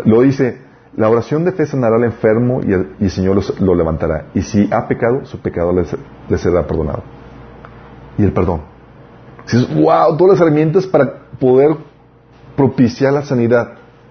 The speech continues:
¿Sí te das cuenta cómo se estaba librando la guerra espiritual aquí? Ok, dicen, digo, "¿Qué hago? Están enfermos la gente". Pues utilicen cuatro herramientas de guerra espiritual.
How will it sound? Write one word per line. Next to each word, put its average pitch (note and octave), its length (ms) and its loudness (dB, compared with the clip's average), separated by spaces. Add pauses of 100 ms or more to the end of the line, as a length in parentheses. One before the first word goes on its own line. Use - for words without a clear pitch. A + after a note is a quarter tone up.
(460)
¿Sí - 100 0
te E3 80 2
das G#3+ 100 0
cuenta C3+ 380 0
cómo E3 160 0
se F3+ 80 -2
estaba D3+ 180 2
librando C#3+ 320 2
la C3+ 60 2
guerra C3 160 2
espiritual A#2+ 320 0
aquí? A#2+ 200 -4 (520)
Ok, C#3 140 2 (760)
dicen, D3+ 180 2
digo, D3 180 4
"¿Qué G3+ 80 2 (160)
hago? F3+ 180 4
Están D3 340 -2
enfermos F3+ 320 2
la E3+ 80 2
gente". D#3+ 340 -2 (180)
Pues A2 100 -4
utilicen C3 440 0
cuatro D3 240 0
herramientas A#2+ 360 0
de G2+ 60 0
guerra F#2+ 160 0
espiritual. F2+ 360 -2